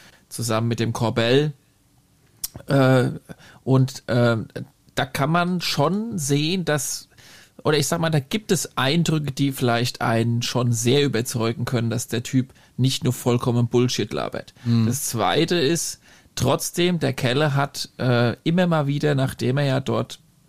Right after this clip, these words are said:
Speaker 1: ga-, wenn er da gearbeitet hat, ich sag jetzt mal, immer so eine kleine Form von Konzentrationscamp erlebt. Denn, äh,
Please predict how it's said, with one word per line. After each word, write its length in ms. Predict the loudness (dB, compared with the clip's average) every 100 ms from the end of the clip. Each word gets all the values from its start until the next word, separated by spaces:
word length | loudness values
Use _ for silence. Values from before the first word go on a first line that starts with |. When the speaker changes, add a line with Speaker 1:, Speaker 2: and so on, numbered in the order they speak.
| _
Speaker 1:
ga-, 220 | -6 -4
wenn 160 | -2 -2
er 60 | 0
da 120 | -2
gearbeitet 600 | -2 -2 -2 -2 -2 -2
hat, 220 | -4 -4 -14 -20 -20 -20 _
ich 60 | -4
sag 180 | -2 0
jetzt 200 | -2 -2
mal, 180 | -2 0
immer 240 | 0 2 2
so 160 | 2
eine 140 | 0 0
kleine 340 | 0 0 0
Form 300 | 0 0 0
von 160 | 0 0
Konzentrationscamp 1300 | 0 0 0 0 0 0 0 0 0 0 0 -2 -6
erlebt. 480 | -2 -2 -2 -10 -20 -20 -20 _
Denn, 260 | -2 -2 0
äh, 220 | -2 -2